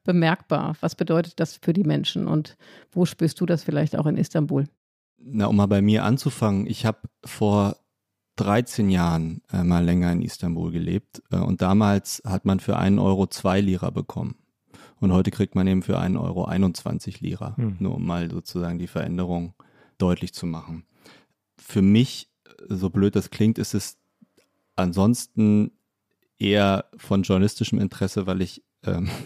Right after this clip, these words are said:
Speaker 2: <laughs> von der Zeit glücklicherweise in Euro bezahlt werde. Aber man merkt es natürlich trotzdem, ähm, an den Preisen. Zum Beispiel, wenn man in die Lebensmittelläden geht, wenn man, ähm, mit,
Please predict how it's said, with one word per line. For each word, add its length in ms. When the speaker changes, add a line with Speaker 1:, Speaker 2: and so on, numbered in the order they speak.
Speaker 2:
<laughs> 260
von 160
der 100
Zeit 300
glücklicherweise 540
in 60
Euro 260
bezahlt 440
werde. 220
Aber 540
man 280
merkt 280
es 120
natürlich 400
trotzdem, 800
ähm, 720
an 180
den 140
Preisen. 480
Zum 220
Beispiel, 760
wenn 180
man 340
in 400
die 360
Lebensmittelläden 840
geht, 320
wenn 120
man, 380
ähm, 640
mit, 640